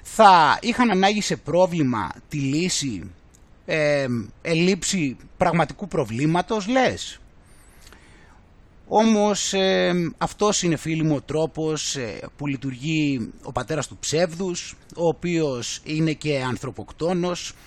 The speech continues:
όπως, ε, μας μήνυσε ο μέγιστος Ιησούς, και,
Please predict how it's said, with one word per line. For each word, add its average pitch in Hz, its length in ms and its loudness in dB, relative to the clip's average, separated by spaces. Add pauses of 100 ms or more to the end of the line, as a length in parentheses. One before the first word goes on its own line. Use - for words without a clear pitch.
(600)
όπως, 170 600 2
ε, 135 200 0
μας 123 500 -4
μήνυσε 143 600 0
ο 101 420 -10 (220)
μέγιστος 139 720 -2
Ιησούς, 170 680 -8 (920)
και, 185 440 6